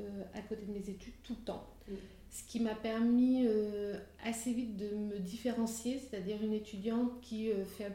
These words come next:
Speaker 1: peu pas mal de jobs très différents, euh, bah, clairement, ça crée la différence à cette époque où t'as pas encore Internet,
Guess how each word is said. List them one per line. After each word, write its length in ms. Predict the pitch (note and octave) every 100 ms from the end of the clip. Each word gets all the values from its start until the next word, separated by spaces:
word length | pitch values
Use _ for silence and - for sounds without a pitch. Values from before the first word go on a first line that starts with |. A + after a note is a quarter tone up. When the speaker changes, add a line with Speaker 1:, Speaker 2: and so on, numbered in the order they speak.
| G3+
Speaker 1:
peu 280 | A3 A3+ A3
pas 180 | - A3
mal 240 | G#3 G3+
de 80 | G3+ F3+
jobs 520 | G3+ G#3+ A3+ G3 G3 - - - - -
très 160 | - A3
différents, 720 | G3 G#3+ A#3 G#3+ A#3 A#3 A#3
euh, 260 | G#3 G3+ G3
bah, 280 | F#3+ F3+ - - - - - - -
clairement, 320 | - G3 G#3+
ça 160 | A3 G3
crée 220 | F#3 A3
la 100 | G3+
différence 540 | F3+ F#3+ G#3 G3 G#3+ G3+
à 60 |
cette 180 | G3 G3
époque 400 | G#3 G3 A3+ -
où 60 | G3
t'as 160 | F#3+
pas 160 | F#3 G#3
encore 320 | G#3 - G3
Internet, 840 | F#3+ F#3 F#3+ F#3+ G3 G#3 A3 A3